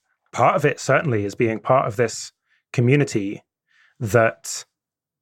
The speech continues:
is really taking seriously just the reality of the world, all the good and all of the bad, and trying to really figure out what are the best things we can do to make this world better,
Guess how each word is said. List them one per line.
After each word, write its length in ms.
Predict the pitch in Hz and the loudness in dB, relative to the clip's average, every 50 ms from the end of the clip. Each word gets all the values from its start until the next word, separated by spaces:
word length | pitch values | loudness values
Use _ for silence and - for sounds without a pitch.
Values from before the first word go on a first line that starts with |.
| _ _ | _ _
is 300 | - 143 143 147 - - | 2 4 4 4 2 0
really 340 | 143 120 143 175 196 196 175 - | 2 2 4 4 4 2 0 -2
taking 440 | - - 165 160 160 170 165 151 139 | 0 -2 -2 0 0 -2 -2 -2 -4
seriously 600 | - - 156 156 156 143 - - - 110 104 98 | -4 -2 -2 0 0 -2 -4 -4 -4 -4 -4 -4
just 400 | - 123 120 - - - - - _ _ _ _ _ _ _ _ _ _ _ - | -4 -4 -4 -4 -6 -12 -16 -20 _ _ _ _ _ _ _ _ _ _ _ 0
the 100 | - 120 | 2 4
reality 420 | 131 135 139 151 160 170 165 175 | 4 6 6 6 4 2 2 0
of 80 | 165 - | 0 2
the 80 | 160 | 2
world, 480 | 117 117 113 107 104 107 127 131 - - _ _ | 2 2 2 2 0 0 -4 -6 -10 -18 _ _
all 220 | 131 127 139 147 | -2 0 0 2
the 80 | 143 139 | 0 0
good 220 | - 131 117 110 | 2 0 0 0
and 100 | 127 123 | -2 -2
all 160 | 131 127 127 127 | 0 0 0 0
of 100 | 117 - | 0 -4
the 60 | - | -2
bad, 380 | - 120 104 101 98 101 - - _ _ _ _ _ _ _ _ _ _ _ _ _ | 0 2 2 2 0 -2 -4 -12 _ _ _ _ _ _ _ _ _ _ _ _ _
and 520 | - 123 120 123 120 120 120 120 113 - - - _ _ _ _ _ _ _ _ _ _ | 2 2 4 4 4 2 0 -2 -2 -6 -10 -18 _ _ _ _ _ _ _ _ _ _
trying 460 | - - - 123 120 135 143 151 151 147 | -2 2 4 4 6 6 4 2 0 0
to 380 | - 151 143 135 139 156 - - _ _ _ _ | 2 2 2 2 2 0 -4 -10 _ _ _ _
really 360 | 127 127 139 175 214 220 214 160 | -2 2 4 4 4 4 2 2
figure 280 | - 190 165 175 160 | 0 0 0 2 2
out 280 | 151 127 110 110 123 - _ | 2 2 2 0 -2 -6 _
what 200 | 120 120 143 165 | -2 0 0 0
are 60 | 151 | 0
the 100 | 147 156 | -2 -2
best 300 | 139 - 139 131 - - | 0 0 -2 -2 -2 -4
things 240 | - 135 127 123 - | -6 -4 -4 -4 -4
we 80 | 123 113 | -4 -4
can 120 | 120 113 | -2 -2
do 220 | 107 123 117 113 | 2 2 2 2
to 140 | 110 - - | 0 -2 -4
make 220 | 120 113 113 - - | -4 -4 -4 -4 -8
this 180 | 120 - - | -10 -4 -2
world 220 | 120 110 104 104 - | 0 0 0 0 0
better, 460 | 151 160 - - 107 98 110 123 | 0 0 0 -2 -4 -6 -6 -8